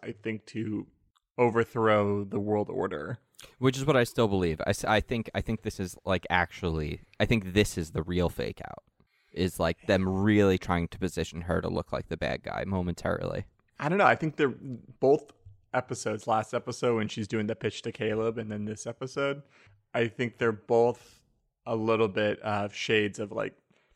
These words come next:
Speaker 2: Oh, yeah.
Speaker 1: trying to, trying to fake us out.
Speaker 2: Yeah. The,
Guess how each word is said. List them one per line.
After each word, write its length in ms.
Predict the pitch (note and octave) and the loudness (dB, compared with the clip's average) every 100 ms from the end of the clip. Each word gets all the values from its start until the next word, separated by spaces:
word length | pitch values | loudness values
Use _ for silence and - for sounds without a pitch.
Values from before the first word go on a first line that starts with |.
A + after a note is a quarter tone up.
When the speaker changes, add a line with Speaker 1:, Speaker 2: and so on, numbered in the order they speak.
| - | 2
Speaker 2:
Oh, 120 | A2 | 4
yeah. 120 | E2+ | 4
Speaker 1:
trying 160 | A#2 A2 | 4 4
to, 100 | A2 | 2
trying 240 | - A#2+ | 2 0
to 60 | G#2+ | 0
fake 240 | - A2 | 0 -2
us 100 | - A2 | -2 -4
out. 260 | - - _ _ _ _ - | -4 -6 _ _ _ _ -6
Speaker 2:
Yeah. 240 | G#2 D#2 E2+ _ _ - - _ - | -2 -2 -4 _ _ -20 -20 _ 2
The, 400 | D3 C3+ G#2 | 4 4 0